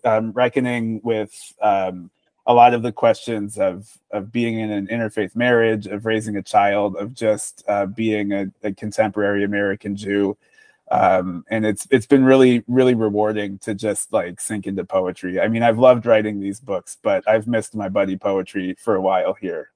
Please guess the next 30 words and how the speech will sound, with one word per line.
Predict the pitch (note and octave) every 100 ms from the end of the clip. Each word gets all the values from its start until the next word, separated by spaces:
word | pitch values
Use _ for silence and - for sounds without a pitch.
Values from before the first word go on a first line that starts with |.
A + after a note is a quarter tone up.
| -
Uh, | G2+ F2+ D#2
so | - B2
that's | C3+ D3 D3
where | C3
I'm | A2+ A2+
at. | G2+ F#2+ - _ _ _ -
Uh, | G#2+ G#2+
but | B2
if | C3 D3
I | B2+
come | D#3 C#3+
up | C3+
with | C3+ A#2
another | B2 A2+ A2+
good, | A2 A2+ G#2+ G2 F#2+ -
empathetic, | A#2 A2+ - A2+ G#2+ G2 - -
action-based | A#2 A2 - G#2 G#2 G2+ A2+
nonfiction | G2 G2 G#2+ F#2 G#2+ G2
proposal, | G2+ - G2 G#2+ G2+ G2
you | A2
guys | G#2+ G#2
are | G#2
gonna | G#2+ G2
be |
the | G#2
first | G2 G2+ -
to | G2+
hear | G2 G2
about | G2 F#2+
it. | D#2